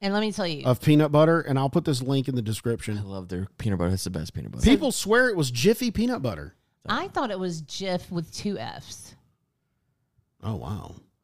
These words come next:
Speaker 1: But I think they get Jiffy mixed up with Skippy.
Speaker 2: That's what it just said, is competitor
Speaker 3: Ah.
Speaker 2: Skippy.
Speaker 3: Yes.
Speaker 1: Uh, yeah.
Speaker 3: Yeah, yeah.
Speaker 2: Yeah,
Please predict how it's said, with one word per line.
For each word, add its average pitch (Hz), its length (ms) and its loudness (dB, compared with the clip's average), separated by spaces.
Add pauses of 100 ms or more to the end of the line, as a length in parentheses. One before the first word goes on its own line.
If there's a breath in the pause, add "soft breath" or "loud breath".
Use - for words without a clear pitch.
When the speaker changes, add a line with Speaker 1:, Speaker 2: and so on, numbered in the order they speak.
(140)
Speaker 1:
But 185 320 -4 (360)
I 220 80 0
think 226 260 -10
they 196 100 -2
get 165 260 -6
Jiffy 170 380 -4
mixed 151 300 -2
up 151 100 -4
with 135 160 -8
Skippy. - 760 -10
Speaker 2:
That's 143 180 4
what 131 120 4
it 120 40 2
just 107 220 -2
said, 101 200 -4
is 82 120 -6
competitor 101 400 -2
Speaker 3:
Ah. 87 120 -2
Speaker 2:
Skippy. 98 380 -2 (680)
Speaker 3:
Yes. 175 140 -6
Speaker 1:
Uh, 165 540 2
yeah. 156 420 -2
Speaker 3:
Yeah, - 0 -
yeah. 98 100 -4
Speaker 2:
Yeah, 92 220 -4